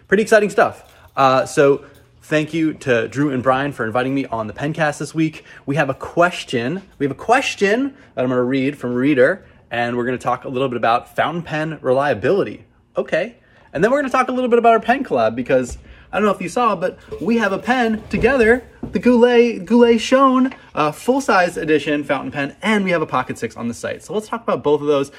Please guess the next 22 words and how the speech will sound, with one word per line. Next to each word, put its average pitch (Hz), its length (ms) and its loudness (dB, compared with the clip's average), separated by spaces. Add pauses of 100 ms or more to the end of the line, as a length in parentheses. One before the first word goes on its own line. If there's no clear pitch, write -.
(140)
Let's - 160 -4
talk 214 160 0
about 160 180 0
pen 147 120 -4
reliability. 117 680 0
Let's 147 260 -2
dive 127 380 -2
in. 123 280 -2 (540)
So 156 380 0 (140)
the 160 100 -2
Q 214 360 0
and 226 80 0
A 151 200 0
portion, 147 600 -2 (160)
okay, 160 220 -4
let's 151 120 -2
see, 131 100 -2
Q 202 280 0
and 208 80 2
A, 185 220 0 (180)
we 156 80 -4
have 156 240 -4